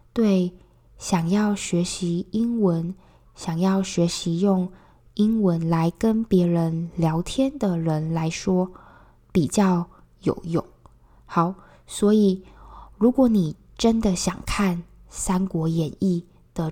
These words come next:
中文书，那我建议你找，呃，分级读物或是儿童版的《三国演义》。好，那再来，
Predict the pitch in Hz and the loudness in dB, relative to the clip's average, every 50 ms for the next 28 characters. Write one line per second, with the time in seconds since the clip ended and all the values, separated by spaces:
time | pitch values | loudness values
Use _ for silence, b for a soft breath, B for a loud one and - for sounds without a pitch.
0 | - - - 196 175 180 185 190 190 170 156 151 156 165 - - - - 170 165 | -8 -4 -2 -2 0 0 0 -2 -2 -2 -2 -4 -6 -8 -10 -8 -6 -4 -4 -4
1 | 170 - b b b b b b b b b 220 214 202 196 185 180 180 - b | -4 -8 b b b b b b b b b -2 0 2 2 2 2 0 -4 b
2 | b b b b b b b _ _ - 180 170 160 - - - 202 247 226 226 | b b b b b b b _ _ -4 -2 -2 -2 -4 0 2 4 4 4 4
3 | 233 226 208 190 180 170 156 156 165 b b b b b b b b b _ _ | 2 2 2 2 0 -2 -4 -6 -10 b b b b b b b b b _ _
4 | _ _ - - 202 175 165 156 156 151 151 117 107 - - _ _ _ _ - | _ _ -8 -4 -2 -2 -2 -2 -4 -6 -6 -8 -8 -10 -12 _ _ _ _ -10
5 | - 165 165 165 160 160 156 156 160 - - - 226 233 240 233 - - 175 160 | -8 -6 -4 -4 -4 -4 -4 -6 -8 -6 -2 0 0 0 0 -2 -4 -2 0 0
6 | 160 160 - _ - 165 151 156 170 - - 233 208 - - - b b b b | 0 -2 -4 _ -4 -4 -2 -2 -2 -2 -2 -4 -4 -4 -8 -18 b b b b
7 | b b _ - - 311 285 - - - 262 240 220 214 - - _ _ - - | b b _ -4 0 0 0 0 0 2 2 2 2 0 -4 -14 _ _ -4 0
8 | 170 165 170 180 - - - 170 156 165 - 180 170 175 - - - - - _ | 2 2 2 0 -2 -4 -6 -6 -8 -6 -6 -6 -6 -6 -8 -14 -18 -18 -18 _
9 | _ _ _ - - - - 160 156 160 - - 147 151 151 156 135 - - _ | _ _ _ -16 -10 -4 -4 -4 -4 -4 -8 -8 -10 -10 -8 -8 -10 -10 -12 _
10 | - - - _ _ _ - _ _ _ _ _ _ _ _ - - - - - | -12 -12 -12 _ _ _ -20 _ _ _ _ _ _ _ _ -20 -20 -20 -20 -20
11 | - - - - - - - - - - - - 196 214 - - B B B B | -20 -20 -20 -18 -12 -8 -8 -8 -8 -8 -4 -2 -2 -2 -2 -6 B B B B
12 | B B B B B B B 320 311 311 294 302 - 330 311 285 240 214 196 175 | B B B B B B B -2 0 0 -2 -2 0 2 4 4 6 6 6 4
13 | 170 165 165 165 170 175 214 | 4 2 0 0 -2 -4 -6